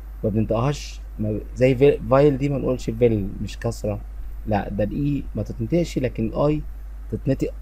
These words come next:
اي حقيقية، تبقى فايل. يبقى كده خدنا كلمات كتير قوي، وفي اكتر من كده بكتير، لكن،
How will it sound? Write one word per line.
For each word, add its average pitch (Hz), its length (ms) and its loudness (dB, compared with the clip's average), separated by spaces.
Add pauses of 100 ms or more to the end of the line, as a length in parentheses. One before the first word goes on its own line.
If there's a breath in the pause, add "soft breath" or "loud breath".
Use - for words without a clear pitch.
(120)
اي 127 140 2
حقيقية، 98 460 -2
تبقى - 260 -8 (120)
فايل. 95 260 2 (600)
يبقى 107 220 0
كده 123 320 4 (420)
خدنا 107 460 2 (160)
كلمات 107 280 0
كتير - 260 0
قوي، 120 240 2
وفي 123 240 0
اكتر 117 220 -4
من 104 100 -2
كده 117 160 4
بكتير، 131 380 -2
لكن، 98 360 -2